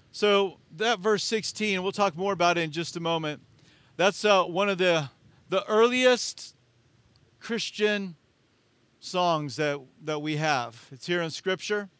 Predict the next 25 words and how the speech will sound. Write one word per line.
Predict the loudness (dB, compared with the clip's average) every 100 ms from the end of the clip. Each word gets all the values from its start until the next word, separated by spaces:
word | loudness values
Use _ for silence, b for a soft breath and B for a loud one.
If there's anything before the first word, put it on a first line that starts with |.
| _ b b b b b
It | -4
was | -2
a | 0 0
hymn | 2 2 0 -8 _ _ b b b b b _
that | -6
they | -2 0
would | 0 -4
sing. | -4 -2 -2 -4 -10 _ _ _ _ -18
And | -10
no | -6 0
doubt | 2 0
it's |
probably | 0 0 0
just | -2 -6
a |
portion | -6 -2 -2 -4 -2
of | -2
that. | 0 0 -2 -8 b b b b -6
But | -4
Paul, | 4 6 6 4 -2 _ _ b b b
as | -6 0
he |
was | 0 4
writing | 4 6 2
Ephesians, | -4 -2 -2 2 2 0 -2 -10